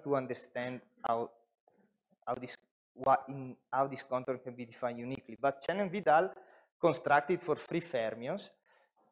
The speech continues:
and, uh, uh, the, the question we ask is, uh, how can we construct a, a, a contour function for boson? So we took, uh, an harmonic chain, and,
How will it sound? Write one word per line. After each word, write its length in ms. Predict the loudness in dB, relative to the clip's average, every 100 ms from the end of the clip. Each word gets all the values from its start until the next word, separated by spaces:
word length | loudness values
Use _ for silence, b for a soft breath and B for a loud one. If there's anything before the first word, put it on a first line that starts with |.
| -2
and, 280 | -2 2
uh, 180 | 4 6 4 2
uh, 180 | 4 4
the, 120 | 2 -2
the 80 | -6
question 420 | 4 4 4 0
we 100 | 6
ask 240 | 8 6 4 2 2
is, 200 | 0 0
uh, 280 | 4 4 4 0 4
how 160 | 4
can 560 | 4 -2 -6 -10 -12 -16 _ _
we 140 | -12
construct 680 | -8 -8 -4 0 2 2 0
a, 220 | 0 0
a, 300 | -2 -4 -8 -16 _ _ _ _ _ _
a 40 | -2
contour 280 | 2 2 0
function 420 | -4 -4 -4 -6
for 220 | -6 -6 -2
boson? 420 | 4 4 4 -2
So 160 | -6 -2
we 120 | -2
took, 280 | -4 -4 0
uh, 100 | 0 0 b b b b -6
an 240 | -2 -2 0
harmonic 480 | -2 0 0 -2
chain, 340 | -4 -4 -2 -2
and, 240 | -6 -10